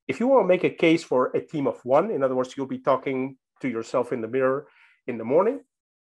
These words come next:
make the case. I'm willing to listen. You'll make a case for a team of eight hundred? Well, we're gonna need to get a big Zoom account to host the conversations, but I'm willing to listen. But that's the key thing. This is gonna be a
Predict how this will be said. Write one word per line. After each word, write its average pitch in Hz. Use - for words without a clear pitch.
make 175
the 202
case. 202
I'm 131
willing 147
to 170
listen. 160
You'll 151
make 165
a 151
case 160
for 151
a 135
team 147
of 131
eight 131
hundred? 175
Well, 135
we're 131
gonna 131
need 131
to 123
get 123
a 117
big 175
Zoom 139
account 131
to 117
host 127
the 120
conversations, 170
but -
I'm 113
willing 120
to 135
listen. 185
But 139
that's 165
the -
key -
thing. -
This 147
is 170
gonna 147
be 143
a 117